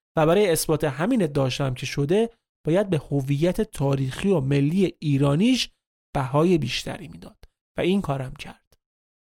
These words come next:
یعقوب بعد از ثبات سیاسی و اجتماعی که درست کرد، تصمیم گرفت راهی کرمان بشه. چون هم محمد ابن طاهر حکم کرمان رو بهش داده بود، هم خلیفه. البته خلیفه این حکم رو به نفر دیگه هم داده بود،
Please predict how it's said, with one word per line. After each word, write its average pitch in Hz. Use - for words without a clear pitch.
یعقوب 233
بعد 285
از 277
ثبات 208
سیاسی 160
و 208
اجتماعی 160
که 175
درست 135
کرد، 185
تصمیم 254
گرفت 240
راهی 156
کرمان 123
بشه. -
چون 247
هم 240
محمد 165
ابن 190
طاهر 143
حکم 226
کرمان 139
رو 135
بهش 127
داده 127
بود، 123
هم 254
خلیفه. -
البته 277
خلیفه 247
این 240
حکم 220
رو 226
به 185
نفر 156
دیگه 165
هم 156
داده 131
بود، 120